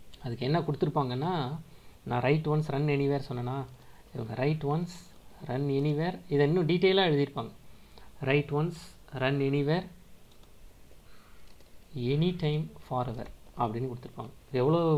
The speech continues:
போல்டாக சொல்லணும் இந்த ஸ்டேட்மெண்ட்லாம் சொல்கிறதா இருந்தா. எப்போ வேணா வாங்க, எங்க வேணாலும் வாங்க, நான், நாங்க run ஆவோம் அப்படின்னு சொல்ற மாதிரி தானே இது. Anytime,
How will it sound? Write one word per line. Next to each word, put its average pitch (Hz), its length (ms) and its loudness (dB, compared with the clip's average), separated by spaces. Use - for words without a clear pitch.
போல்டாக 170 380 6
சொல்லணும் 131 340 -2
இந்த 113 120 -6
ஸ்டேட்மெண்ட்லாம் 127 600 -2
சொல்கிறதா 117 300 -6
இருந்தா. 117 220 -10
எப்போ - 400 2
வேணா 170 280 6
வாங்க, 165 240 6
எங்க 139 280 2
வேணாலும் 160 400 4
வாங்க, 151 160 0
நான், 123 360 -4
நாங்க 127 280 -2
run 127 220 0
ஆவோம் 131 360 -2
அப்படின்னு 131 340 0
சொல்ற 123 200 -4
மாதிரி 123 220 -4
தானே 147 180 -2
இது. 131 160 -6
Anytime, 143 540 2